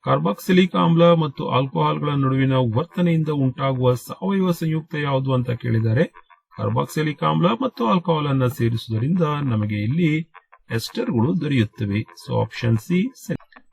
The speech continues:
ಸ್ನೇಹಿತರೆ, ಇದಿಷ್ಟು ಕಾರ್ಬನ್ ಮತ್ತು ಅದರ ಸಂಯುಕ್ತಗಳು ಪಾಠದ ಬಹು ಆಯ್ಕೆಯ ಪ್ರಶ್ನೆಗಳ ಉತ್ತರಗಳು ಮತ್ತು ಅವುಗಳ ವಿಶ್ಲೇಷಣೆ.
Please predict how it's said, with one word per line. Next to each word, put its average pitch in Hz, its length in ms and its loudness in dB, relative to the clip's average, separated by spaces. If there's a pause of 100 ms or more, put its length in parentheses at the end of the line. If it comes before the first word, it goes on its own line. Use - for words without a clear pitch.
(180)
ಸ್ನೇಹಿತರೆ, 120 360 0
ಇದಿಷ್ಟು 165 380 0
ಕಾರ್ಬನ್ 170 500 2
ಮತ್ತು 170 340 2
ಅದರ 156 220 0
ಸಂಯುಕ್ತಗಳು 143 680 -2
ಪಾಠದ 135 420 -2 (680)
ಬಹು 123 240 0
ಆಯ್ಕೆಯ 170 320 2
ಪ್ರಶ್ನೆಗಳ 139 500 -2 (300)
ಉತ್ತರಗಳು 113 800 0
ಮತ್ತು 110 260 -4
ಅವುಗಳ 104 260 0
ವಿಶ್ಲೇಷಣೆ. 120 680 -2